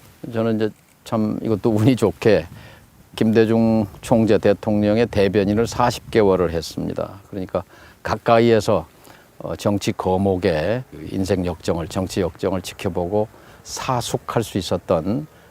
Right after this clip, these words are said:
그런 행운이라고 생각합니다. 그런데 이제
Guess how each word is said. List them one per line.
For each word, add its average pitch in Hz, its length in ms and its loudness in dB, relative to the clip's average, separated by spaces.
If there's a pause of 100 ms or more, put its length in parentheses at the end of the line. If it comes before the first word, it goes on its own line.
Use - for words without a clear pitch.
그런 90 260 -6
행운이라고 104 600 0
생각합니다. 85 1000 -8 (640)
그런데 110 320 2
이제 110 220 4